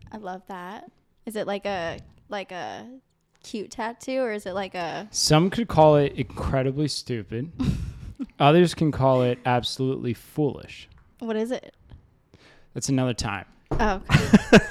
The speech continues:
Speaker 2: <laughs>
Speaker 1: I know
Speaker 2: You're
Speaker 1: s-
Speaker 2: up, Buttercup. First topic
Speaker 1: Oh my goodness.
Speaker 2: comes from our guest.
Speaker 1: Um, well, so I am a server at a very popular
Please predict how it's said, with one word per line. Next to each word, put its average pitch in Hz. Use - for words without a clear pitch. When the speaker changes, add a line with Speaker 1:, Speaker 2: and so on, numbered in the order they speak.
Speaker 2:
<laughs> -
Speaker 1:
I 233
know 226
Speaker 2:
You're 226
Speaker 1:
s- 240
Speaker 2:
up, 202
Buttercup. 208
First -
topic 175
Speaker 1:
Oh 220
my 185
goodness. 190
Speaker 2:
comes 175
from 170
our 160
guest. 139
Speaker 1:
Um, 220
well, 214
so 220
I 226
am 269
a 302
server 175
at 202
a 185
very 190
popular 190